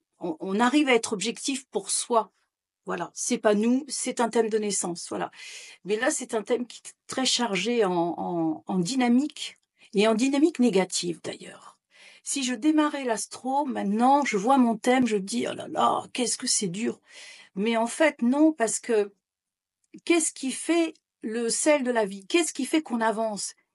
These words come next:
C'est un peu de difficulté, quelquefois beaucoup de difficultés. Donc,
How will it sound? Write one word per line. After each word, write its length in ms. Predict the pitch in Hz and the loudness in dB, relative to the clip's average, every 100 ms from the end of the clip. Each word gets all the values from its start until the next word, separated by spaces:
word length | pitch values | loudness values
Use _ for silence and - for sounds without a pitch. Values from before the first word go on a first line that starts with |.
| _ | _
C'est 420 | - - 302 294 | -8 -2 -2 0
un 160 | 226 214 | -2 -6
peu 260 | - 349 | 0 0
de 40 | 240 | 0
difficulté, 800 | 226 220 190 262 254 240 226 220 - - | -2 -4 -2 -2 -2 0 0 -2 -12 -4
quelquefois 540 | 190 190 240 - 311 | -2 -2 -6 0 2
beaucoup 360 | 185 269 - 381 | 2 -2 2 2
de 60 | 196 | 0
difficultés. 640 | 196 - 190 190 - 180 - - - - | -6 -12 -10 -6 -2 -2 -4 -20 -18 -6
Donc, 440 | 175 277 247 - | 0 2 0 -6